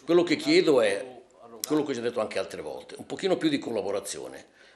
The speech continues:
ma soprattutto che ci si occupi veramente del bene della gente. Noi abbiamo problemi molto, molto più impellenti che non hanno niente a che vedere con l'asilo nido.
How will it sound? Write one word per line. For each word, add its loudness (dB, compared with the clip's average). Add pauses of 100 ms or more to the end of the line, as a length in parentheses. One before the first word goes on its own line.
ma -4
soprattutto 0
che -4
ci -4
si -2
occupi -2
veramente -4
del -6
bene -4
della -6
gente. -10
Noi 0
abbiamo 2
problemi -2 (680)
molto, 4
molto 4
più 0
impellenti 0 (240)
che -2
non 4
hanno 4
niente 4
a -8
che -2
vedere -2
con -6
l'asilo -4
nido. -8